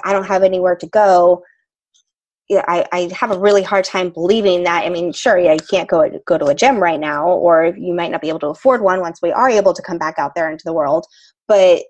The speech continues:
there's gotta be some neighborhoods, even if it's not yours, you can drive to one, or, you know, a park or wherever. There's not an excuse for that. So it's just about figuring out what your real excuses are.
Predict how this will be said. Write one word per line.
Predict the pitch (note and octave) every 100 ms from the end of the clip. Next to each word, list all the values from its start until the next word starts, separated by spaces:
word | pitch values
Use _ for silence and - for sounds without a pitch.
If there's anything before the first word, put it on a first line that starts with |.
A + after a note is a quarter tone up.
| _ _ -
there's | E3+ G#3+ G#3+
gotta | C#4 C4 A#3+
be | F#3
some | - A3+ G#3+ G#3 F3+
neighborhoods, | F#3+ G3 F#3+ F3 E3 E3 E3+ -
even | G#3 G#3 G#3+
if |
it's | G#3 G3+
not | G3+ E3+
yours, | E3+ D3+ G3
you | D#3+
can | E3
drive | D#3 D3+ F3 E3+
to | -
one, | D#3 D#3 F3 F#3 _
or, | F#3 F3+ E3 E3+ _ _ _ _
you | F#3
know, | E3+ E3+
a | -
park | - G3 F#3+
or | - A#3+ -
wherever. | G3+ G#3+ G3 F3 - D4
There's | F#3 F3
not | F#3+ F#3+ -
an | F#3
excuse | F3+ D#3+ - F#3 E3
for | D#3+
that. | D3+ D3 -
So | - F3 E3+
it's | F3 -
just | - G#3+ -
about | G3 -
figuring | - G3+ F#3+ F3+ F3+
out | F3+ E3 -
what | - F3 F3+ F#3+ G3+ -
your | F#3+ F3
real | E3+ G3 F#3+
excuses | - - - - G#3+ G3+ E3
are. | D#3+ D#3 D#3+